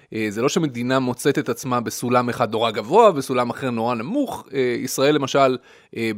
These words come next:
בכל סוכנויות הדירוג האלה זוכה לדירוג אשראי יחסית גבוה, נמצאת ב-, בחגורה העליונה,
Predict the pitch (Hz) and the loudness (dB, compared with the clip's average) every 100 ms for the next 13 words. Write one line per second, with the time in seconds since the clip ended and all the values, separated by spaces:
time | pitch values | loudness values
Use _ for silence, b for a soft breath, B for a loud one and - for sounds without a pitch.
0 | 101 120 107 160 165 156 139 - 135 131 | -2 -2 2 8 8 8 4 -2 -4 -2
1 | 135 123 117 196 190 180 151 131 113 104 | 0 0 0 0 2 4 6 4 2 -2
2 | 110 139 135 123 110 117 113 - 120 113 | -4 0 2 2 0 -2 -2 -2 -2 -2
3 | 104 - - - 131 117 104 113 120 107 | -2 -8 -8 -6 -4 -2 -4 4 4 4
4 | 104 - 120 110 110 98 b - - 123 | -4 -6 -4 0 0 -2 b -10 -6 -2
5 | 117 135 147 127 117 113 127 123 | 6 8 8 6 2 2 2 0